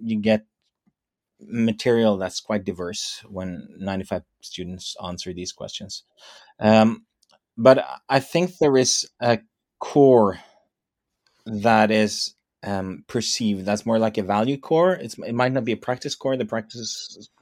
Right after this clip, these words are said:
flow out, flowed out of that. And there is a core of, of wanting the good for the other.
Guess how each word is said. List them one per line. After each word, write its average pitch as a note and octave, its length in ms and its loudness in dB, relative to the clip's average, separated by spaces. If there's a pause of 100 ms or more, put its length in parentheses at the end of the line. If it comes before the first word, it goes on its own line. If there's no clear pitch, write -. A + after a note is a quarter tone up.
(120)
flow G#2+ 240 -2
out, A2 240 -4
flowed G#2 240 -4
out G2+ 140 -6
of A#2 120 -4
that. C3+ 240 -6 (640)
And B2 100 -4
there C3+ 80 8
is C#3 140 4
a D#3 60 -4
core D3+ 500 4
of, B2 260 8 (400)
of A2 340 4 (440)
wanting A2+ 920 0 (220)
the G2+ 140 -2
good G#2+ 340 2
for G2 200 -6
the F#2+ 100 -2
other. E2 320 -6